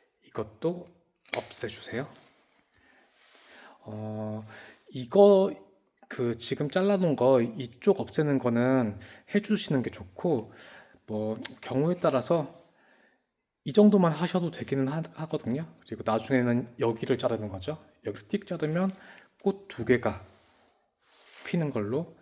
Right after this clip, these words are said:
대신 이거 같은 경우에는 아예 곁순을, 곁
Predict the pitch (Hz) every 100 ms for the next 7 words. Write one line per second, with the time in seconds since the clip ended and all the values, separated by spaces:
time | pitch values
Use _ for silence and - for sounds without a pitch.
0 | - - _ - 104 - 127 175 208 _
1 | _ _ - 113 120 120 - - 101 101
2 | 101 113 180 220 - - - _ _ _
3 | _ _ _ _ _ _ _ _ _ _
4 | _ _ _ - 104 104 147 - _ _
5 | _ _ _ _ - - 107 - 127 110
6 | 110 - _ - _ _ _ _ _ _
7 | _ - _ _ _ _ - -